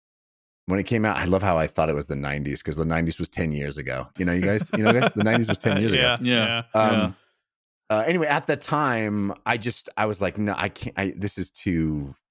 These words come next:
Speaker 1: this is, this just
Speaker 3: Yeah.
Speaker 1: hurts to watch." Um,
Speaker 3: I was, I was reading this quote. This, here's a quote from that oral history from Adam Scott. He says, quote, "The landscape of Los Angeles is particularly brutal for someone that has nothing to do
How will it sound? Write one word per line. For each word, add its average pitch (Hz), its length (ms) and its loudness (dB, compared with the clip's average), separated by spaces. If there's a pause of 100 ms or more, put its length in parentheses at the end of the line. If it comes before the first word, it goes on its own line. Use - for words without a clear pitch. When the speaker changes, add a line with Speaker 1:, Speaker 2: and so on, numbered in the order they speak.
(120)
Speaker 1:
this - 140 -16
is, 71 140 -12
this 90 240 -8
just 85 120 -6
Speaker 3:
Yeah. 127 160 0
Speaker 1:
hurts - 280 -4
to - 80 -4
watch." 64 420 -4 (380)
Um, 82 340 4
Speaker 3:
I 175 80 4
was, 180 100 2
I 196 100 0
was 175 120 2
reading 214 220 2
this 180 120 0
quote. 196 300 0 (100)
This, 151 180 -2
here's 175 260 0
a 180 40 -2
quote 180 200 0
from 151 100 -10
that 135 220 0 (120)
oral 139 220 2
history 156 280 0
from 123 120 -10
Adam 113 200 -2
Scott. 131 260 0
He 113 80 -10
says, 120 160 -6
quote, 120 280 -2 (260)
"The 143 100 0
landscape 196 560 2
of 139 160 -2
Los 143 240 2
Angeles 123 420 -2
is - 140 -12
particularly 247 500 -4
brutal 131 560 -2 (300)
for 151 100 -4
someone 170 260 0
that 160 120 2
has 147 120 2
nothing 156 260 -2
to 139 40 -6
do 110 320 -8